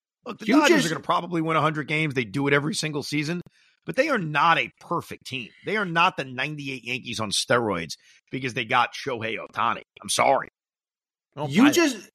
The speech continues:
Speaker 2: you just went from copping out on an answer to criticizing the Dodgers, saying that they're overrated. What is going on?
Speaker 1: Well, they
Speaker 2: You
Speaker 1: are
Speaker 2: on vacation?
Speaker 1: overrated. What, what the hell's their rotate? Bobby Miller and Tyler Glasnow supposed to scare me?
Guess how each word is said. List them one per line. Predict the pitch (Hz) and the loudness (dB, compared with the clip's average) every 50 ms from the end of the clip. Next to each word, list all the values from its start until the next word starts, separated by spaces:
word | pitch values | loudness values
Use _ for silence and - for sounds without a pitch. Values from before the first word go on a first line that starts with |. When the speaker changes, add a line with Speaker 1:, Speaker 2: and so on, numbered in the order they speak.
| _ _ - | _ _ -10
Speaker 2:
you | 196 160 175 247 302 | -2 2 4 4 4
just | 330 349 359 330 - | 4 4 2 0 0
went | 254 240 247 240 214 | 0 0 0 0 0
from | - - 196 165 151 | -2 -6 -8 -6 -6
copping | - - 220 214 220 240 - 254 220 220 | -4 0 2 2 2 0 -2 -4 -2 0
out | 214 208 | 2 2
on | 190 170 156 151 | 4 4 4 4
an | 143 151 | 4 2
answer | 165 185 190 - 151 | 2 0 0 -2 -4
to | 127 135 | -4 -4
criticizing | 131 - - 226 226 240 220 - 202 175 165 151 143 131 | -6 -2 0 0 0 0 0 -2 -2 -2 -2 -2 -4 -6
the | 127 120 | -8 -4
Dodgers, | 113 120 139 156 180 151 139 - | 0 2 4 4 2 2 -2 -4
saying | - 151 143 135 | -2 -2 -2 -2
that | 131 - | -2 -4
they're | 139 120 123 147 | -2 0 2 2
overrated. | 151 - 127 117 131 175 196 139 98 90 - _ - - - - _ _ | 2 2 -2 -4 -4 -2 -2 -4 -6 -8 -12 _ -20 -20 -20 -20 _ _
What | - 220 302 | 0 2 2
is | 285 196 | 2 2
going | - 143 143 139 151 196 | 0 2 2 4 2 2
on? | 277 302 277 - 87 - _ _ _ _ _ _ | 2 0 -4 -6 -6 -10 _ _ _ _ _ _
Speaker 1:
Well, | - 233 | -8 -2
they | 240 269 262 | 0 4 6
Speaker 2:
You | 262 | 6
Speaker 1:
are | 285 330 - | 6 6 4
Speaker 2:
on | 208 | 4
vacation? | - 320 - 190 196 - - 349 | 4 6 6 6 4 4 2 0
Speaker 1:
overrated. | - 120 123 151 | -2 -4 -6 -8
What, | 240 294 - _ _ _ _ - - | -10 -12 -14 _ _ _ _ -10 -10
what | - - - | -8 -4 -2
the | - - | 2 4
hell's | 262 302 359 269 | 4 4 4 2
their | 254 311 302 | 0 0 2
rotate? | 294 277 262 - - 254 302 196 - | 2 0 0 0 -2 -4 -4 -6 -6
Bobby | - 151 160 180 196 202 220 214 | -4 0 0 0 0 0 -2 -2
Miller | 196 185 170 180 202 214 208 180 | 0 0 2 2 2 2 0 -2
and | 143 - | -4 -4
Tyler | - 123 160 185 190 196 165 | -2 -2 0 0 0 0 0
Glasnow | 117 131 135 147 143 - 185 185 165 | 2 4 4 4 2 0 -4 -4 -4
supposed | - - 175 156 - | -6 -6 -8 -8 -8
to | - 110 | -8 -6
scare | - - - 92 101 120 151 | -6 -6 -4 -2 0 2 4
me? | 208 254 269 359 - | 4 4 2 0 -4